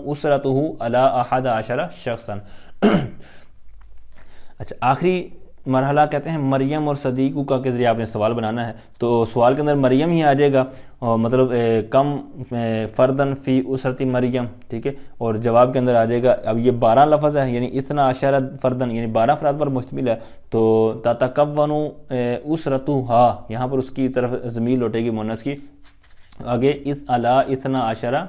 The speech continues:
फर्दन। तो यहाँ पर चूंकि जिस तरह मैंने पहले अर्ज़ किया कि ये ग्यारह से लेकर उन्नीस तक के जो आदाद हैं, तो ये मबनी पर फ़ाते हैं सिवाय इतना अशरा के पहले जुज़ के। तो अब यहाँ पर देखें,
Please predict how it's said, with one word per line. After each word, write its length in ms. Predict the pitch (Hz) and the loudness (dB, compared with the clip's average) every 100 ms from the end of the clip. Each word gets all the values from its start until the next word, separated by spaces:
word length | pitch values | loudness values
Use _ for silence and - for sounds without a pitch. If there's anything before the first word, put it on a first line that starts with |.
| - | -8
फर्दन। 400 | - 113 110 101 - - - | -6 -4 -4 -8 -12 -20 -10
तो 80 | 110 | 0
यहाँ 180 | 127 143 | 2 2
पर 140 | 143 | 0
चूंकि 240 | 139 139 139 | 0 -2 -2
जिस 140 | 131 | -2
तरह 100 | 139 | -2
मैंने 160 | 135 131 | -2 0
पहले 200 | 139 147 | 2 2
अर्ज़ 160 | 139 | 2
किया 180 | 135 139 | 2 2
कि 120 | 135 131 | 2 2
ये 280 | 135 143 143 - - - | 4 2 0 -8 -20 -10
ग्यारह 320 | 120 123 127 139 | 2 6 8 6
से 120 | 143 | 2
लेकर 180 | 139 131 | 2 0
उन्नीस 360 | 127 139 139 | 0 -2 0
तक 160 | 147 131 | 0 0
के 100 | 135 | 2
जो 120 | 127 | 2
आदाद 380 | 120 117 127 131 | 2 4 4 4
हैं, 100 | 139 - - - | 0 -6 -20 -6
तो 60 | 117 | 2
ये 160 | 127 | 4
मबनी 340 | 127 120 131 139 | 4 2 0 2
पर 100 | 139 | 2
फ़ाते 260 | 139 135 | 2 0
हैं 100 | 143 | -2
सिवाय 280 | 143 131 135 | -4 -2 -2
इतना 340 | 135 135 139 127 | -2 -4 -2 -2
अशरा 240 | 120 131 | 0 -2
के 80 | 135 | -4
पहले 280 | - 139 127 | -2 0 2
जुज़ 200 | 117 104 | 0 -2
के। 100 | 101 - - - | -4 -6 -14 -18
तो 80 | - | -4
अब 160 | 131 139 | 0 2
यहाँ 300 | 135 139 151 | 2 0 2
पर 140 | 147 | 2
देखें, 280 | 127 123 | 2 0